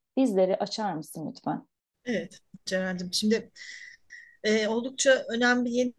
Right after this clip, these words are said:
Speaker 2: aya giriyoruz. E, on beş günlük etkilerini evet hissedeceğiz ama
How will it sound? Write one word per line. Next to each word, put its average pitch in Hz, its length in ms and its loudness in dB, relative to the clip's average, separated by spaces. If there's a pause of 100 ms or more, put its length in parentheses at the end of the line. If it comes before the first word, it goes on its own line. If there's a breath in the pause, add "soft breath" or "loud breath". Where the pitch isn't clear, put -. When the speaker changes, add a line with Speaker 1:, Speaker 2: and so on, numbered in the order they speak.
Speaker 2:
aya 240 160 2
giriyoruz. 202 720 -6
E, 190 200 -4
on 240 220 0
beş 254 260 2
günlük 247 280 -4
etkilerini 233 600 -2
evet 240 300 -2
hissedeceğiz 247 800 -2
ama 208 320 -2